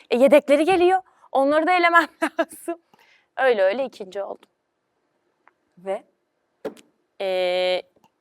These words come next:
Speaker 2: İş
Speaker 1: Kuzey
Speaker 2: yağdı.
Speaker 1: Yıldızı'na başladım. Aslında iş yağmadı.
Speaker 2: Hah, onu
Speaker 1: İkinci
Speaker 2: merak
Speaker 1: oldum.
Speaker 2: ediyorum. İkinci oldun diye mi iş yağmadı?
Speaker 1: E,
Speaker 2: Birinci
Speaker 1: birinci
Speaker 2: olsan
Speaker 1: olsam belki yağardı ama birinci olana da yağmayınca dedim
Speaker 2: Ha.
Speaker 1: ki, "Bunda bir <laughs> problem var herhalde."
Speaker 2: Ha.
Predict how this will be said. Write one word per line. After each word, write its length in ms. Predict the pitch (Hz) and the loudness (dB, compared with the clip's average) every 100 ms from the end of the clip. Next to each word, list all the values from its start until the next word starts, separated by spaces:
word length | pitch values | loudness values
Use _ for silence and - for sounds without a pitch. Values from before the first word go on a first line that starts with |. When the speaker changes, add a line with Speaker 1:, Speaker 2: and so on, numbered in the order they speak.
| _ 233 | _ -16
Speaker 2:
İş 120 | - | -6
Speaker 1:
Kuzey 140 | 302 | -2
Speaker 2:
yağdı. 160 | 285 247 | 2 2
Speaker 1:
Yıldızı'na 460 | 202 190 185 190 170 | 0 -4 -8 -8 -6
başladım. 480 | 135 - 190 208 _ _ _ _ _ _ _ | -8 -10 -14 -14 _ _ _ _ _ _ _
Aslında 260 | 208 294 285 | -10 -6 -8
iş 200 | - 254 | -6 0
yağmadı. 500 | 214 240 202 - - - | 2 2 -2 -10 -16 -14
Speaker 2:
Hah, 140 | 196 - _ | -14 -14 _
onu 100 | 208 240 | -8 -4
Speaker 1:
İkinci 140 | 262 | 0
Speaker 2:
merak 280 | 202 180 269 | 2 2 2
Speaker 1:
oldum. 180 | 214 185 | 2 0
Speaker 2:
ediyorum. 200 | 139 175 _ _ _ 185 | -6 -10 _ _ _ -18
İkinci 360 | - 208 208 | -16 -16 -10
oldun 260 | 196 202 370 554 | -10 -10 -12 -10
diye 80 | 539 | -10
mi 80 | 214 | -12
iş 180 | - 160 | -14 -14
yağmadı? 460 | 143 143 127 135 _ - | -14 -16 -18 -20 _ -8
Speaker 1:
E, 40 | |
Speaker 2:
Birinci 120 | 170 269 | -6 0
Speaker 1:
birinci 260 | 285 294 302 | 2 2 2
Speaker 2:
olsan 120 | 262 220 | 2 0
Speaker 1:
olsam 320 | - 339 381 | -2 -2 2
belki 280 | 320 311 349 | 2 2 0
yağardı 280 | 320 277 214 | 0 0 -4
ama 200 | 320 285 | -6 -6
birinci 240 | 285 277 277 | -6 -2 -2
olana 300 | 285 285 220 | -2 -6 -4
da 40 | |
yağmayınca 840 | 202 180 165 165 180 262 208 208 233 - | 0 0 0 -6 -8 -10 -10 -10 -8 -8
dedim 180 | 233 269 | -8 -8
Speaker 2:
Ha. 40 | |
Speaker 1:
ki, 100 | 269 | -8
"Bunda 200 | 226 240 | -8 -8
bir 140 | 233 - | -10 -16
<laughs> 40 | |
problem 600 | - 302 285 302 269 240 | -4 -4 -2 0 0 0
var 120 | 202 | -2
herhalde." 480 | 185 180 180 185 170 | -2 -2 -4 -4 -8
Speaker 2:
Ha. 160 | 143 | -10